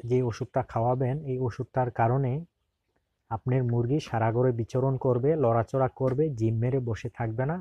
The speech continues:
তাতে করে ওরা খাবার দাবার ঠিকভাবে খাবে এবং আপনার মুরগির growth আসতে কোনো বাধায় বিকাশ ঘটবে না।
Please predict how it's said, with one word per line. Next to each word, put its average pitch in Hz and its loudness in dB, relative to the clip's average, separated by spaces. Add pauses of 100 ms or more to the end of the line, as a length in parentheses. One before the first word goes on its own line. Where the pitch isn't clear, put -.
তাতে 113 -2
করে 135 0
ওরা 131 0 (480)
খাবার 123 4
দাবার 120 2
ঠিকভাবে 120 0
খাবে 131 0 (500)
এবং 135 2 (960)
আপনার 131 -2
মুরগির 120 2
growth 120 2
আসতে 117 -2 (480)
কোনো 123 0 (920)
বাধায় 113 2
বিকাশ 113 -2
ঘটবে 101 -2
না। 90 -8